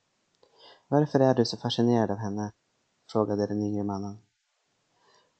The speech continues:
"För att hon kommer ta över Lord Ban som folkhälsominister snart. Eller, det är i alla fall vad de säger. Då är det hon som är vår fiende och jag vill känna mina fiender." "Kieran tror inte det."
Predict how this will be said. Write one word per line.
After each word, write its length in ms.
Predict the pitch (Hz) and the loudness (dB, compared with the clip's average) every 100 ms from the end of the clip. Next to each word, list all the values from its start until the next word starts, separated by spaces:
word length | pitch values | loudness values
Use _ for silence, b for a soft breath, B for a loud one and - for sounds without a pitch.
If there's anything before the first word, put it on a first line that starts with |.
| _ - | _ 0
"För 140 | 113 | 2
att 100 | 110 | 2
hon 240 | - 147 | 2 0
kommer 300 | 170 170 156 | 2 4 4
ta 140 | 127 110 | 2 2
över 300 | 127 117 104 | 2 2 0
Lord 220 | 104 104 110 | -4 -2 4
Ban 420 | 123 110 104 104 _ - | 4 4 -2 -10 _ -14
som 260 | - 107 | -8 -6
folkhälsominister 1000 | 104 110 - 101 - 104 113 117 - 92 | -2 -2 0 -4 -2 -2 -2 -2 -6 -6
snart. 400 | - - 95 - _ _ _ _ _ _ _ _ _ | -6 -6 -6 -8 _ _ _ _ _ _ _ _ _
Eller, 540 | - 123 120 95 120 143 - | -2 2 2 2 0 -2 0
det 80 | 117 | 4
är 200 | 107 117 | 6 6
i 80 | 113 | 6
alla 140 | 104 | 2
fall 200 | - 110 | 2 0
vad 100 | 104 | 2
de 80 | 104 | -2
säger. 560 | - 131 101 80 107 120 _ _ _ _ - B B B B _ | -2 0 2 0 -4 -10 _ _ _ _ -20 B B B B _
Då 120 | - 143 | 4 6
är 80 | |
det 80 | 131 | 6
hon 280 | 123 147 104 | 6 4 4
som 180 | - 110 | 0 -2
är 80 | 101 | -2
vår 140 | 107 | -2
fiende 400 | - 104 104 101 | 2 2 2 2
och 80 | 110 | 2
jag 140 | 131 | 2
vill 220 | 156 156 | 0 -2
känna 300 | 156 156 147 | -2 0 2
mina 220 | 170 110 110 | 2 2 -2
fiender." 460 | 110 120 107 - _ _ _ _ _ _ _ _ _ _ | -2 -2 -4 -10 _ _ _ _ _ _ _ _ _ _
"Kieran 440 | - 107 107 123 117 | -2 2 4 4 2
tror 240 | - 107 | 0 -4
inte 160 | 107 - | -4 -4
det." 160 | 110 | -4